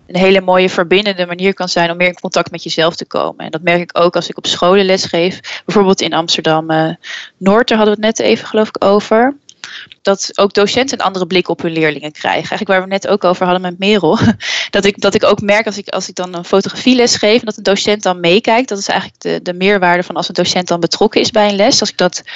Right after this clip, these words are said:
tussenschools geef, dat een docent opeens zegt: "Oh, wauw, die leerling die is normaal heel, eh, heel druk, maar die is nu super gefocust met foto's bezig. Wat leuk om te zien." Of dat je dan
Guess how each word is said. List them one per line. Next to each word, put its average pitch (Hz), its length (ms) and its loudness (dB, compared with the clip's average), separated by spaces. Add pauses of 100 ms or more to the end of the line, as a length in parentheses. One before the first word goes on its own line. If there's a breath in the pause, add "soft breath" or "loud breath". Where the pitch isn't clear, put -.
(140 loud breath)
tussenschools 240 640 2
geef, 233 360 2 (320 loud breath)
dat 208 100 0
een 202 60 4
docent 226 260 2
opeens 214 220 0
zegt: 226 180 -2
"Oh, 269 180 2
wauw, 240 240 4
die 220 160 -2
leerling 226 400 4
die 190 100 2
is - 80 -2
normaal 220 320 2
heel, 220 360 6
eh, 190 120 4 (840 loud breath)
heel 262 180 4
druk, 240 380 4
maar 202 100 0
die 226 80 0
is - 80 -2
nu 262 80 0
super 262 340 2
gefocust 254 640 0
met 214 160 -6
foto's - 360 2
bezig. 170 300 2
Wat 202 140 -4
leuk 240 220 2
om 226 60 -4
te 202 140 -2
zien." 180 360 2
Of 165 60 -6
dat - 140 0
je - 60 0
dan 208 220 2